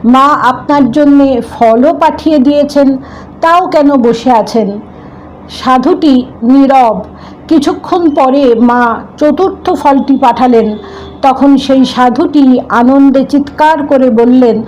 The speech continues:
"মা আমাকে শেষ পর্যন্ত মোক্ষ ফল দিয়েছেন।" মোক্ষকামীকে মা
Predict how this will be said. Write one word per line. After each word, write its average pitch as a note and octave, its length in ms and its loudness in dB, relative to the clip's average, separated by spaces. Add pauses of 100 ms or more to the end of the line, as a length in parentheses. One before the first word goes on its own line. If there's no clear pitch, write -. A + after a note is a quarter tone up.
(360)
"মা B3+ 400 2
আমাকে C#4+ 640 0
শেষ C4+ 320 -2
পর্যন্ত C4+ 760 0 (380)
মোক্ষ C4 520 0
ফল B3 420 0
দিয়েছেন।" G#3+ 640 -2 (480)
মোক্ষকামীকে C#4+ 1120 0
মা A#3 420 0